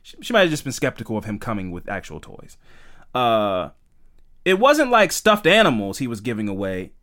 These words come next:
It wasn't like stuffed animals. He was giving away bikes, remote control cars, real Barbie dolls, not dollar store Barbie dolls. Damn, man, shit, people,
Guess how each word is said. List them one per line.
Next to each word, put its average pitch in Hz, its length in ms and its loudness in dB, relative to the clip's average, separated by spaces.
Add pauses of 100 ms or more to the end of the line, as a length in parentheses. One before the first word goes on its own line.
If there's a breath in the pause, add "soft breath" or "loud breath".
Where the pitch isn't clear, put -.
It 196 100 4
wasn't 294 240 6
like 233 140 4
stuffed 208 280 2
animals. 143 540 0 (240)
He 330 140 0
was 226 140 2
giving 190 200 2
away 147 220 4
bikes, 170 560 2 (140 soft breath)
remote 170 240 4
control 185 320 0
cars, 214 560 4 (180 soft breath)
real 190 320 6
Barbie 214 320 4
dolls, 220 420 6 (140)
not 143 300 2
dollar 151 320 6
store 127 260 0
Barbie 120 300 2
dolls. 127 240 0
Damn, 294 340 2
man, 320 240 2
shit, - 360 -2
people, 359 340 -2